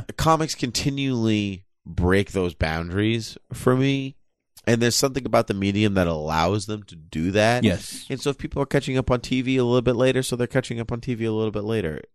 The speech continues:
Speaker 1: Yeah,
Speaker 2: It's
Speaker 1: exactly.
Speaker 2: no
Speaker 1: That's
Speaker 2: big
Speaker 1: fine.
Speaker 2: deal.
Speaker 1: Yeah.
Speaker 2: It's no big deal. But the fact that I can have a conversation about King Shark with people.
Speaker 1: Yes.
Speaker 2: And I'd be like, "Yeah, I've read a bunch of King Shark stories," but they're like, "When he grabbed the f-, like, the Flash at the end of that episode, blah, blah, blah." I'm like, "Uh,
Speaker 1: Yeah.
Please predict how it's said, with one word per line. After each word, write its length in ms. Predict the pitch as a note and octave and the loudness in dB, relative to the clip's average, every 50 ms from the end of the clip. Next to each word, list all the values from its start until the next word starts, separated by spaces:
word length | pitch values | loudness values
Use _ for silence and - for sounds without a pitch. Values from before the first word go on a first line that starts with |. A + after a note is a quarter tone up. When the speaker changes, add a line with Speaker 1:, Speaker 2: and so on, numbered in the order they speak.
| _ _ | _ _
Speaker 1:
Yeah, 220 | D3 D3+ C#3 G#2 | 4 6 6 6
Speaker 2:
It's 100 | - - | 4 2
Speaker 1:
exactly. 340 | B2+ A#2+ F3+ E3 B2+ - F#2+ | 4 6 6 6 6 6 4
Speaker 2:
no 60 | - G2+ | 2 4
Speaker 1:
That's 120 | G2+ G#2 | 2 0
Speaker 2:
big 40 | - | 0
Speaker 1:
fine. 100 | - - | 0 -2
Speaker 2:
deal. 220 | A2 F#2 D2+ D2+ D2 | -2 -2 -4 -6 -6
Speaker 1:
Yeah. 140 | G#2+ F#2 F2 - _ _ | -6 -6 -6 -10 _ _
Speaker 2:
It's 120 | - G#2 | -8 -6
no 60 | A#2 A#2 | -4 -2
big 140 | G#2 A2 | -2 -2
deal. 360 | F#2 G#2+ G2 F2+ E2 D#2 D#2 - _ _ _ _ _ _ _ _ _ _ - | 0 0 0 0 0 -4 -8 -14 _ _ _ _ _ _ _ _ _ _ 0
But 100 | A#2 G2+ | 0 2
the 60 | - | 4
fact 180 | - D#3 E3+ - | 4 2 4 6
that 100 | D#3 B2 | 6 6
I 120 | A#2+ C3+ | 6 6
can 100 | - C3+ | 6 4
have 100 | C3+ B2+ | 4 4
a 40 | A#2+ | 4
conversation 480 | - B2+ A#2+ A2+ A2 B2 A#2+ A#2+ A#2+ | 4 4 2 4 2 2 2 2 2
about 180 | A2 F#2+ E2+ - | 0 -2 -2 0
King 160 | - C3+ A#2+ | -2 -2 0
Shark 320 | A2 - - G#2 G#2 A2+ - | 2 4 6 6 6 6 4
with 140 | C3 B2 | 2 4
people. 340 | - C#3 C3+ - D3 D#3 D#3 C3+ | 6 4 6 8 6 6 6 6
Speaker 1:
Yes. 1000 | G2 E2 D#2+ E2 E2 E2 E2 E2 E2+ E2+ E2+ F2 F2 F2 F2 E2 - - - - | 4 4 4 4 4 4 4 4 4 4 4 4 4 4 2 0 0 -2 0 4
Speaker 2:
And 160 | - A#2+ A#2+ A2 | 4 6 6 6
I'd 120 | G#2+ G2+ | 6 6
be 60 | A2+ | 6
like, 220 | A2 G#2+ G#2+ G#2+ - | 6 6 4 6 6
"Yeah, 100 | C#3 C3+ | 6 6
I've 100 | A2+ A2+ | 6 6
read 100 | A#2 A2+ | 4 4
a 60 | G#2 | 4
bunch 180 | A2+ A#2+ A#2+ | 2 -2 -4
of 60 | - - | -6 -4
King 160 | - A2 F#2+ | -4 -4 -2
Shark 240 | - - G2 F2+ - | 0 0 0 0 2
stories," 260 | - G2 F#2 F2+ F2 | 2 2 4 4 2
but 120 | - F#2+ | 0 2
they're 120 | - G2+ G#2+ | 2 4 4
like, 300 | G#2+ G2 F2 - - - - - - - - - | 4 2 0 -2 -6 -14 -20 -20 -20 -20 -6 -4
"When 120 | - F2+ | -2 0
he 80 | F#2+ B2 | 0 0
grabbed 300 | A2+ - A2+ A2+ C3 F#2 | 4 4 4 4 4 2
the 60 | B2 | -4
f-, 180 | - - - - | -8 -10 -12 -4
like, 200 | - F2+ F#2 - | -2 -2 -2 -2
the 80 | - - | -4 -6
Flash 340 | - - D#2 F2 A2 A#2 - | -4 -2 0 0 0 -2 -2
at 80 | - | -2
the 80 | G2 G2+ | -2 -2
end 120 | G#2 A2+ | 0 0
of 80 | A#2 G#2+ | 0 0
that 120 | G#2 F2+ | 2 0
episode, 380 | F2 F#2 E2+ A#2 A#2 C#3 C3+ B2 | 0 -2 -4 0 2 4 4 4
blah, 180 | G#2 G2+ E2+ | 2 0 0
blah, 140 | F#2+ G#2+ G2+ | 2 2 2
blah." 160 | F#2+ G2 G2+ | 2 0 -2
I'm 80 | A2 G2+ | -2 -2
like, 240 | G2 F#2 F2 - - - | -4 -6 -6 -8 -10 -10
"Uh, 260 | G2 G2 F#2+ F#2 F2 D#2+ - _ _ _ _ _ | -8 -6 -6 -8 -10 -14 -20 _ _ _ _ _
Speaker 1:
Yeah. 440 | - F#2 F#2 F#2 F#2+ A#2+ C3 A2 | -14 -8 -4 0 0 2 2 0